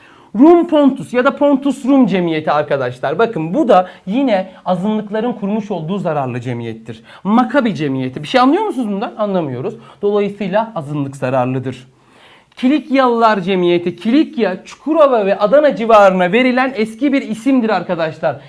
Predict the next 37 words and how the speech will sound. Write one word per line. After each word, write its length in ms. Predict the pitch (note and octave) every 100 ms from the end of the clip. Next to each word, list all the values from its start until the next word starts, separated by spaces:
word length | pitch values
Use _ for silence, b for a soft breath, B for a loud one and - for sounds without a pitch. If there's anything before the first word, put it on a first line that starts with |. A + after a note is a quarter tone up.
| -
İl, 180 | C#4 D4+
ilçe, 440 | A#3+ B3 - A3
bölge 300 | A#3 A3 C#4
adı 240 | B3+ A#3
varsa 300 | A#3 A3+ A3+
yararlı 340 | G#3+ A3 A#3+ C#4+
cemiyet 400 | C#4 A#3+ G#3+ G3+
miydi? 200 | G3+ F#3
E, 160 | -
evet. 420 | E3+ A3+ B3 A3+ G#3+ B -
İl, 120 | C4+
ilçe, 320 | C#4 - B3+
bölge 300 | A#3 G#3+ C4
adı 200 | B3 A#3
var 160 | A#3 A3
mı? 300 | G#3+ F#3+ E3
Var. 220 | G3+ G3+
O 80 | E3
zaman 320 | E3+ E3 E3+
bu 100 | B3+
yararlı 440 | F#3+ C#3+ C3+ D3+
cemiyettir. 640 | F#3+ A3+ G3 C#3+ - A2 G2 B B
Bana 160 | E3+ A#3
neyi 240 | C4 D4
soruyor? 360 | D#4 C4 A3 D#4 B -
Türklerin 460 | G#3 G#3 B3 E4
kurduğu 320 | D4 D#4 D4 C#4
zararlı 420 | A#3 G#3+ F#3 E3
cemiyeti 380 | D#3+ D3 C3+ C#3
soruyor. 340 | C3+ A2 G#2+ B B
Wilson 520 | G3+ A#3 G#3+ F3+ D3+ C#3
prensipleri. 800 | C3+ B2 A#2 - - A2+ G2+ F#2+ B -
Bakın 240 | A3 G3+
arkadaşlar, 560 | D3 C3 C3+ B2 - B2
Wilson 520 | F3 C#4 C4+ G#3+ F#3
prensipleri 640 | F3+ D#3+ D3 - C#3+ F3
cemiyeti 520 | F#3+ G#3 F3 C3+ C3+